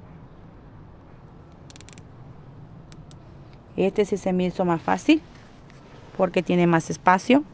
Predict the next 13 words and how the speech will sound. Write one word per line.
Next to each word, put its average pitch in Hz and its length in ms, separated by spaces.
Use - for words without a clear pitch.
¿Se 180 180
fijan? 233 360
Mira, 180 220
lo 165 80
voy 170 120
a - 20
dejar 175 200
poquito - 320
así, - 220
para 180 280
que 185 360
lo 160 120
miren. 185 420